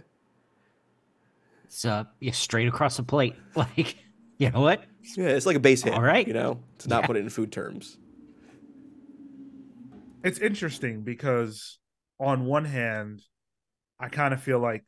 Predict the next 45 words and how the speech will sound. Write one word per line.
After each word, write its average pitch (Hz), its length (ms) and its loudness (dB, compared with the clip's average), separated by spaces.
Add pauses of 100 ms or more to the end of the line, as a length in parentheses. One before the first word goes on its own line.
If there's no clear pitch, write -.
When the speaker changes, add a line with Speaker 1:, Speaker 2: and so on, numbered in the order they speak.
Speaker 3:
you 180 100 -6
know, 139 280 2
do 143 100 -4
we 143 100 -4
need 156 240 -6
this? 156 340 -2
Like, 117 240 -2 (520)
is 123 120 -6
this 127 160 -8
really, 151 320 2
is 135 180 -4
this 135 180 -8
really 147 260 0
necessary? 139 880 -2 (320)
Are 143 140 4
we 147 140 2
not 151 300 2
getting, 139 280 2
well, 123 120 2
I 127 60 4
was 131 140 0
gonna 131 120 -6
say, 131 200 -2
are 113 100 0
we 123 100 0
not 123 240 0
getting 120 200 -2
enough 110 380 -2
of 101 80 -10
this 107 220 -4
in 101 120 -6
Wonder 104 240 -6
Woman 92 300 -8
proper? 113 500 -2 (220)
We're 95 100 -12
not, 95 380 -4 (520)
um, 107 500 0 (340)
in 127 100 -4
the 117 80 -6
sense 123 340 -2
that 110 300 -4 (340)
nothing 131 360 -4
has 92 160 -14
happened. 127 500 -2 (580)
But 143 260 2